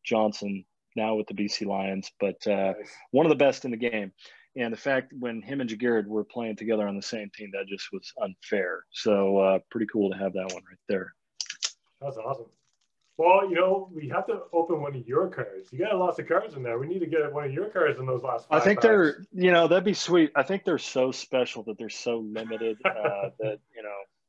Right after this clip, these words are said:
Speaker 1: they may
Speaker 2: Extremely
Speaker 1: not, uh,
Speaker 2: limited, yeah.
Speaker 1: yeah, they didn't wanna
Speaker 2: Yeah.
Speaker 1: waste them on sending them to me,
Speaker 2: <laughs>
Speaker 1: apparently. But, uh, you know, that's, <laughs> oh, I got, that's funny that I got that one. Okay. All right.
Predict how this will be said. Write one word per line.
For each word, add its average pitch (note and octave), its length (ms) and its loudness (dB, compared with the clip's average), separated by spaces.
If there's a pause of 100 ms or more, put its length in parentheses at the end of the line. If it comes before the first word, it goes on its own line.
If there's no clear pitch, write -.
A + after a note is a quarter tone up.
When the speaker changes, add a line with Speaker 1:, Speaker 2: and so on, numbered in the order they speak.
(120)
Speaker 1:
they A#2+ 60 -4
may A#2 80 -2
Speaker 2:
Extremely F#3 460 6
Speaker 1:
not, D3+ 80 6
uh, C3 140 4
Speaker 2:
limited, G#2 320 -2
yeah. A#2 220 2
Speaker 1:
yeah, C3+ 320 6
they B2+ 100 4
didn't D3 220 2
wanna B2+ 220 2
Speaker 2:
Yeah. A#2 80 2
Speaker 1:
waste A#2+ 260 4
them A#2 120 -10
on G#2 140 -8
sending B2 300 -10
them A2+ 80 -4
to - 140 0
me, B2 180 -2
Speaker 2:
<laughs> - 0 -
Speaker 1:
apparently. G#2 520 -8 (120)
But, F#2+ 140 -8 (120)
uh, G2 300 -2
you G2+ 100 -14
know, - 100 -6 (100)
that's, - 160 -16
<laughs> - 20 -14
oh, A2+ 60 -12 (180)
I F#2 300 -18
got, - 80 -12 (760)
that's G2 240 -12
funny F#2 280 -16
that F#2 120 -18
I G2+ 80 -16
got G#2+ 220 -14
that - 160 -18
one. - 200 -18
Okay. - 260 -18 (2000)
All - 80 -20
right. - 200 -20